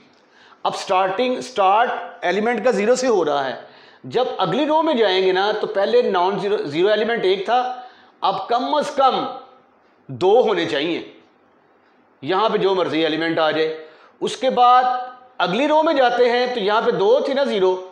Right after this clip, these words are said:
इसमें कम अज कम तीन होने चाहिए, Right? यहाँ पे जो मर्जी आ जाए। और अगर जो ज़ीरो रोज हैं, वो सारी की सारी नीचे होनी चाहिए, Right?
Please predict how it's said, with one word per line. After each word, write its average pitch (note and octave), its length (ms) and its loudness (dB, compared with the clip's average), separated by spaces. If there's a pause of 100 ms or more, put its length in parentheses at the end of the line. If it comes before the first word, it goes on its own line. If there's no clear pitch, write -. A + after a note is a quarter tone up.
(440)
इसमें G#3+ 340 -6
कम D4+ 200 0
अज E4+ 180 0
कम D#4 160 2
तीन B3 260 0
होने F3+ 220 0
चाहिए, C#3+ 320 -4 (1000)
Right? F3 320 -2 (800)
यहाँ G3+ 220 0
पे G3+ 80 0
जो F#3 180 2
मर्जी F3 320 0
आ F3+ 120 2
जाए। E3+ 400 -4 (280)
और G#3+ 160 2
अगर A#3+ 260 2
जो C4 140 0
ज़ीरो G3+ 300 2
रोज C4+ 340 2
हैं, A3 380 -2 (300)
वो G#3+ 100 0
सारी G3 340 0
की A3+ 100 0
सारी F3+ 460 0 (640)
नीचे F3+ 320 -2
होनी C#3 200 -2
चाहिए, A2+ 280 -12 (1900)
Right? F3+ 340 -2